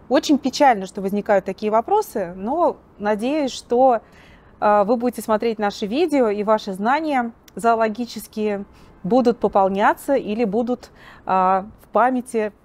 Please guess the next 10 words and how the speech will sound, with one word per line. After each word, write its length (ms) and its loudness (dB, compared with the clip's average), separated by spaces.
немножечко 640 -2
освежаться, 760 -2
потому 300 -2
что 160 -8
действительно, 400 -6
конечно, 480 -2
если 240 0
кто-то 320 -2
давно 320 2
уже, 400 2